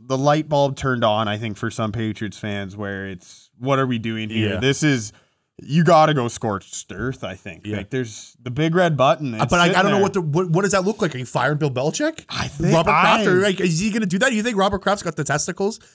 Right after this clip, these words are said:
Speaker 2: to go down there and fire Bill?
Speaker 1: I think you gotta get a G M, G M in there.
Speaker 2: But then is Bill gonna be like,
Speaker 1: That's what I
Speaker 2: "I'm
Speaker 1: mean.
Speaker 2: gonna give up my, my general manager
Speaker 1: Does
Speaker 2: powers"?
Speaker 1: Bill
Speaker 2: No
Speaker 1: move,
Speaker 2: way.
Speaker 1: does
Speaker 2: No
Speaker 1: Bill
Speaker 2: way he
Speaker 1: move
Speaker 2: does.
Speaker 1: strictly to G M?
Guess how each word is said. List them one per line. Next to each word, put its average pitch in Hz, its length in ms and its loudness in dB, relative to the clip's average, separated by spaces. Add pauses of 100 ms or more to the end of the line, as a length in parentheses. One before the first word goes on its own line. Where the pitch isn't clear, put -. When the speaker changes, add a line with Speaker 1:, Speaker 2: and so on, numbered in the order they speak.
(120)
Speaker 2:
to 147 80 -4
go 147 120 4
down 160 180 2
there 165 80 2
and 160 100 -2
fire 156 300 0
Bill? 151 360 -2 (320)
Speaker 1:
I 147 160 2
think 196 280 -2
you 185 80 0
gotta 127 280 4
get 113 140 -2
a 107 60 -4
G 107 320 -6
M, 101 200 -8 (140)
G 107 240 -8
M 98 180 -8
in 87 120 -10
there. 175 120 0
Speaker 2:
But 180 180 2
then 175 180 4
is 147 100 0
Bill 139 300 2
gonna 185 160 2
be 180 240 2
like, 165 220 4
Speaker 1:
That's 175 100 2
what 180 80 6
I 185 120 4
Speaker 2:
"I'm 180 60 4
Speaker 1:
mean. - 120 2
Speaker 2:
gonna 170 100 4
give 151 160 2
up 175 120 0
my, 156 280 0
my 143 160 -2
general 131 320 -2
manager 151 280 -4
Speaker 1:
Does 180 120 2
Speaker 2:
powers"? 226 260 2
Speaker 1:
Bill 175 200 6
Speaker 2:
No 208 120 6
Speaker 1:
move, 220 140 4
Speaker 2:
way. 240 300 2
Speaker 1:
does 165 280 -2
Speaker 2:
No 175 80 0
Speaker 1:
Bill 196 140 4
Speaker 2:
way 226 80 4
he 233 80 4
Speaker 1:
move - 80 4
Speaker 2:
does. 101 180 -2
Speaker 1:
strictly 143 560 -4
to 214 160 -6
G 156 260 -2
M? 208 340 -2